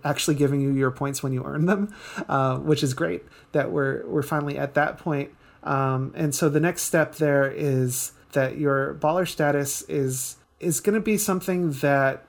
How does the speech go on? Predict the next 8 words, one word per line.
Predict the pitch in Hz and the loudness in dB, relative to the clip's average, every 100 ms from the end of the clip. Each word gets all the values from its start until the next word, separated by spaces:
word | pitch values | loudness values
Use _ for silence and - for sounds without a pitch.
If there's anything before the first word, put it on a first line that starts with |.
| _ - | _ -10
where, | 196 196 190 | 0 2 4
where | 196 | 2
collector | 175 190 208 226 | 4 2 2 -4
score | - 180 | 2 4
measures, | 160 147 143 143 135 127 - 147 | 4 2 4 4 2 0 -6 -6
you | 135 | -4
know, | 120 117 - - 147 | -2 -4 -8 -16 -8
your | 135 143 151 151 | 2 4 6 4